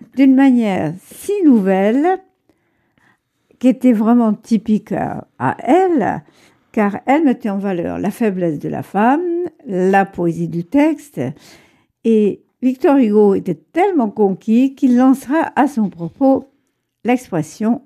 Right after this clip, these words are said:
voix d'or », qui par la suite sera si souvent reprise pour caractériser ce spé-, ce style vocal assez spécial.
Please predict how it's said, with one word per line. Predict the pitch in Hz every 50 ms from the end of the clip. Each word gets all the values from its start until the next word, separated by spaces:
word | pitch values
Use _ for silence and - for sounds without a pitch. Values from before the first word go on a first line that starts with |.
| _ -
voix | - 92 101 143 190 202 220 208
d'or », | 180 180 175 165 160 156 147 131 131 147 - _ _ _ _ _ _ _ _ _ _ _ _
qui | - 233
par | - 349 403 403
la | 311 220 196
suite | - - - - 254 277 262 269 -
sera | - 226 214 208 202 185
si | - - - - - 370 381
souvent | - - 302 269 247 240 233 226 220 220
reprise | 214 214 - - 262 254 247 226 202 175 170 156 147 143 135 147 - _ _ _ _ _ _ _ _ _ _
pour | - 254 226
caractériser | - - 311 269 226 196 156 - - 185 156 170 170 165 175 190 220 240 240 220 214 - _ _ _ _ _ _ _
ce | _ - - - - 202
spé-, | 190 - - - - 302 - - 208
ce | - - - 202 196 190
style | 185 - - - 330 302 262 196
vocal | 202 180 - - 262 254 190 -
assez | 170 - - -
spécial. | - _ - 147 - - 254 247 214 160 -